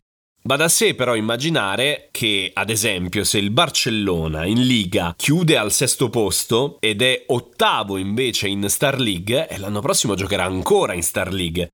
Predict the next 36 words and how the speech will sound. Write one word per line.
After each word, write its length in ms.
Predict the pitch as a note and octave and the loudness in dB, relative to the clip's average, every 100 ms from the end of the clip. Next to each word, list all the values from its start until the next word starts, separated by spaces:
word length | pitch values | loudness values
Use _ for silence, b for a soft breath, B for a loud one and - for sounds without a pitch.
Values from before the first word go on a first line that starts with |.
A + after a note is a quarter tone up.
| _ _ | _ _
Quindi 220 | - D3 | -2 0
il 80 | A2+ | 0
concetto 500 | G2+ G#2+ - F#3 C#3 | 0 0 2 0 -2
di 140 | G2+ G2+ | -2 0
merito 340 | D3 C#3+ A2+ | 2 0 0
sportivo 640 | - - A2 - G2+ F#2 | -2 0 -2 0 -2 0
riguarderà 500 | F#2+ G2 G#2+ G#2+ G2 | 0 0 0 0 0
soltanto 840 | F#2 D3 D3 C3+ A#2 B2+ B2+ E3 - G2+ | 0 0 0 0 0 -2 0 -2 -2 -2
le 100 | F3+ | 2
squadre 540 | C#4 - E3 B2 G#2+ | 0 2 0 2 -2
minori 560 | A#2+ F#3 D#3+ B2+ D3 F#3 | -2 0 0 2 0 0
che 140 | C#3 | -2
lotteranno 580 | A2 G2 F3 B2+ C3 E3 | -2 0 0 0 0 0
per 140 | A#2 | -2
entrare 320 | G2+ G2 B2 G2+ | -2 -2 -2 -2
a 40 | |
far 360 | - G2 F#2 - | -2 -4 -4 0
parte 640 | G#3 D3+ - A2+ G2 - | 2 2 -4 -4 -4 -4
della 480 | E2 F#2 G#2+ G#2+ G2+ | -8 -6 -2 0 0
lega 300 | B2 C3+ G#2+ | 0 0 0
inferiore, 800 | G#2 G#2+ G3 G3+ D3+ G2+ F#2 F2 _ _ _ | -2 0 0 2 2 0 -2 -6 _ _ _
ma 100 | G#2 | -4
chi 140 | G#2+ C#3 | 0 2
è 40 | |
in 160 | D3 E3 | 2 2
alto 680 | C3+ A2 A#2+ - F#3 A#3 - | 0 -2 -4 -2 0 0 -4
ha 220 | - B2 | -6 -4
bisogno 460 | A#2 A#2 C#3+ B2+ G#2+ | -2 0 2 2 2
di 80 | |
una 160 | G#2 G2+ | 0 0
tragedia 500 | - G2+ G#2 F#3+ A#2+ | -2 0 2 2 2
sportiva 580 | - - G#2+ C3 G3+ A#2+ | -2 0 -2 0 0 2
per 140 | G#2 | 0
uscire 320 | G2+ - G#2 | 0 0 0
dalla 220 | F#2+ F#2 F2+ | 0 2 0
Superlega. 760 | G2+ F#2 E2+ F2+ E2 E2+ E2 | 0 0 0 0 2 0 -2